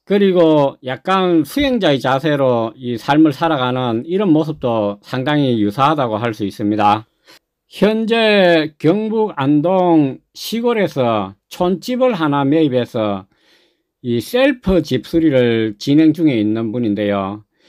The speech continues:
이 집수리가 끝나면은 아마 새로운 인연만 꼭 나타난다면은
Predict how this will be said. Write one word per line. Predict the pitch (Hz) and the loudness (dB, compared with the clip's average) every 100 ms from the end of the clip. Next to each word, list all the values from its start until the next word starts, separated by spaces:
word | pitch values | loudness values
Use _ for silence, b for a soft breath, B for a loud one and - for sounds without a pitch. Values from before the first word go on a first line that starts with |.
| _ - | _ 0
이 | 160 156 | 2 2
집수리가 | - - - 196 165 135 | -2 -6 -4 -2 0 -2
끝나면은 | 175 165 170 165 139 123 110 101 101 - b b b b | 0 -2 0 0 0 0 -2 -2 -6 -12 b b b b
아마 | 123 143 139 | -2 0 0
새로운 | - 254 277 254 170 | 0 2 2 4 2
인연만 | 139 165 175 147 131 120 - | 2 0 0 0 -2 -4 -8
꼭 | 165 170 | -4 2
나타난다면은 | 165 175 160 135 139 143 135 120 113 104 98 104 | 2 0 -2 -2 -2 -2 -2 -2 -2 -2 -4 -10